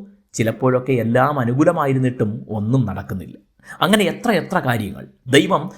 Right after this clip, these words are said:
നമ്മുടെ പ്രതീക്ഷകൾക്ക് വിപരീതമായി പ്രവർത്തിക്കുന്ന ദൈവം കൂടെയാണ് എന്ന് നാം അറിഞ്ഞിരിക്കണം. എന്നാൽ അത് നമ്മുടെ ദോഷത്തിനായിരിക്കില്ല. നാം അറിയാത്ത പല കാര്യങ്ങളും അവിടുത്തെ ദീർഘമായ പദ്ധതിയിൽ ഉണ്ടാവും. ആകയാൽ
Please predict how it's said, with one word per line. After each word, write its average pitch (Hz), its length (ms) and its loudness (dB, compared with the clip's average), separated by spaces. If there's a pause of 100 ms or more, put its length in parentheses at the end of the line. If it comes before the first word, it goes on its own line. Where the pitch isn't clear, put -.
(220)
നമ്മുടെ 160 240 4
പ്രതീക്ഷകൾക്ക് 156 800 0
വിപരീതമായി 185 800 2
പ്രവർത്തിക്കുന്ന 170 760 0
ദൈവം 175 320 0
കൂടെയാണ് 151 500 0 (320)
എന്ന് 131 220 2
നാം 104 220 -4 (220)
അറിഞ്ഞിരിക്കണം. 98 560 -6 (120)
എന്നാൽ 120 280 0 (380)
അത് 123 200 2
നമ്മുടെ 120 280 -2
ദോഷത്തിനായിരിക്കില്ല. 117 1040 -2 (420)
നാം 110 240 0
അറിയാത്ത 117 480 -2
പല 117 240 -2
കാര്യങ്ങളും 131 520 2 (420)
അവിടുത്തെ 143 520 2
ദീർഘമായ 120 800 -2 (180)
പദ്ധതിയിൽ 110 640 -2 (200)
ഉണ്ടാവും. 95 420 -6 (360)
ആകയാൽ 123 480 0